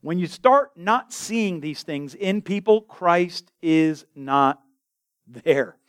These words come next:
This is the fruit of the Spirit. And if the Spirit of Christ dwells in a person, you get this. Now, people can do these things without,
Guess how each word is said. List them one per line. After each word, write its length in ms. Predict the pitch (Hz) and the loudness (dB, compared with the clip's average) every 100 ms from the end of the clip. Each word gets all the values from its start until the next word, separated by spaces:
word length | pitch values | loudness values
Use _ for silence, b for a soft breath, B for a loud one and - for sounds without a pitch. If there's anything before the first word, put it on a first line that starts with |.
| b b b 143 | b b b 4
This 260 | 294 - | 4 4
is 160 | 285 202 | -2 0
the 100 | 226 | 0
fruit 260 | - 214 | 2 -2
of 60 | 202 | 0
the 80 | 175 | -4
Spirit. 460 | - 247 185 156 | -4 2 4 4
And 60 | 165 | 0
if 80 | - | -10
the 100 | 165 | -12
Spirit 380 | - - 240 233 | -12 0 2 4
of 80 | - | 2
Christ 340 | 226 208 - | -2 -2 -4
dwells 360 | 135 202 233 220 | 2 4 4 0
in 80 | |
a 40 | 233 | -8
person, 520 | - 208 208 196 180 _ _ _ _ _ _ | 0 0 0 -8 -12 _ _ _ _ _ _
you 240 | 135 160 | -18 -16
get 280 | 127 156 - | 2 2 2
this. 260 | 113 - - | -8 -12 -6
Now, 200 | 160 - _ _ _ _ _ _ _ _ _ _ _ _ _ _ _ _ - | -6 -6 _ _ _ _ _ _ _ _ _ _ _ _ _ _ _ _ -2
people 240 | 262 302 | -2 0
can 160 | 208 156 | -2 -2
do 420 | 139 240 175 123 | -4 -6 -6 -10
these 200 | 143 - | -14 -12
things 220 | 143 127 | -14 -12
without, 480 | 135 - 139 113 | -14 -4 -2 -2